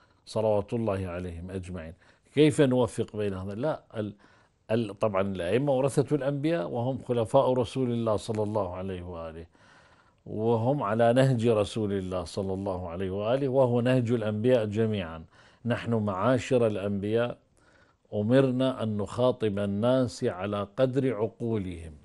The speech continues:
فكل سائل يأتيه الجواب بما يتناسب مع هدفه. هذا اليهودي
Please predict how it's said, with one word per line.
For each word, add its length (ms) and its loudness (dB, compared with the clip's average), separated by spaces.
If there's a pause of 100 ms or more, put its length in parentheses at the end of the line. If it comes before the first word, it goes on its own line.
(960)
فكل 520 4
سائل 800 4 (500)
يأتيه 500 4
الجواب 540 4
بما 300 0
يتناسب 720 -2
مع 260 0
هدفه. 800 0 (580)
هذا 240 4
اليهودي 800 0